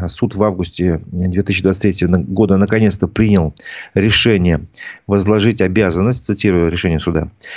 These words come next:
на администрацию Уфы произвести перечисление социальной выплаты для оплаты договора на приобретение квартиры в размере одного миллиона шестьсот восемьдесят одной тысячи рублей и так далее, там ещё копейки.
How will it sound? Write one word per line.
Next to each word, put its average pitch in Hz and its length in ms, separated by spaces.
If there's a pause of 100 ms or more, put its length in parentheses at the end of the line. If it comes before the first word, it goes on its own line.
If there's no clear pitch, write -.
(160)
на 98 100
администрацию 101 580
Уфы 110 440
произвести 90 640
перечисление 104 760
социальной 90 540
выплаты 131 640 (240)
для 95 160
оплаты 107 400
договора 82 680
на 82 120
приобретение 90 560
квартиры 123 500
в 95 60
размере 85 380
одного 92 480
миллиона 90 560
шестьсот - 380
восемьдесят 76 400
одной 76 200
тысячи - 460
рублей 92 580
и 101 60
так 90 180
далее, 92 180
там 80 140
ещё 80 180
копейки. - 440